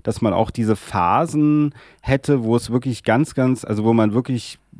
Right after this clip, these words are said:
total am Ende unten auf dem Boden liegt und denkt so, „Oh Gott“, und so, und es ganz lange dauert, bis man wieder hochkommt, würde man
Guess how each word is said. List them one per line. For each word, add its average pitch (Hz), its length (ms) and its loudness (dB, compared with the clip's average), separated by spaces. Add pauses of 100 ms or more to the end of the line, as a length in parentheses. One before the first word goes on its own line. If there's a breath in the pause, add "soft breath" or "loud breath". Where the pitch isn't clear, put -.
(120)
total 131 400 -2
am 113 120 0
Ende 139 340 2
unten 135 420 -2
auf 113 160 0
dem 117 100 -4
Boden 120 240 2
liegt 131 300 -2
und 98 100 -8
denkt 104 200 -6
so, 92 200 -6
„Oh 98 120 -4
Gott“, 113 320 -2
und 104 240 -4 (140)
so, 110 200 -2
und 110 120 0
es - 120 -10
ganz 135 240 -2
lange 117 260 0
dauert, 110 300 2
bis 110 120 -10
man 110 140 0
wieder 104 220 0
hochkommt, 113 480 -4
würde 127 160 0
man 120 200 0